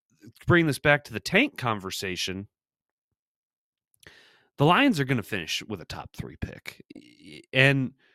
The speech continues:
as long, and with what Brad Holmes has done so far in finding, you know, Penei Sewell's a stud. Derek Barnes, who was a late round selection, has been a great, uh, rookie linebacker. You know, he plays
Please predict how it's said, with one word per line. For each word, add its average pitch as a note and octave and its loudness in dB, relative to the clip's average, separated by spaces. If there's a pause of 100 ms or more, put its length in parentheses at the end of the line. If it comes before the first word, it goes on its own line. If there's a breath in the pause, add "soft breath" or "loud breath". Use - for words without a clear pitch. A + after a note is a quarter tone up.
(260)
as C3+ -4
long, B3 4
and D3 2
with C#3+ -4
what A3+ 2
Brad G#3 4
Holmes F#3 -4
has B2+ -12
done F#3 0
so D3+ -2
far C#3+ -2 (1700)
in C3+ 0
finding, D3 4 (280)
you A2+ -4
know, G2+ -2 (220)
Penei C#3 6
Sewell's B2 2
a G2 -10
stud. G#2+ 2 (640)
Derek C3+ 4
Barnes, A#2 2
who A2+ -4
was G2+ -4
a F#2+ -8
late A2 0
round A2 -2
selection, G2+ -4
has G#2+ -6
been F#2+ -4
a F2+ -10
great, G2 -2 (460)
uh, F#2+ 4
rookie A2+ 0
linebacker. G#2+ 2
You G2 -8
know, F2+ -6
he F2+ -8
plays A2+ -4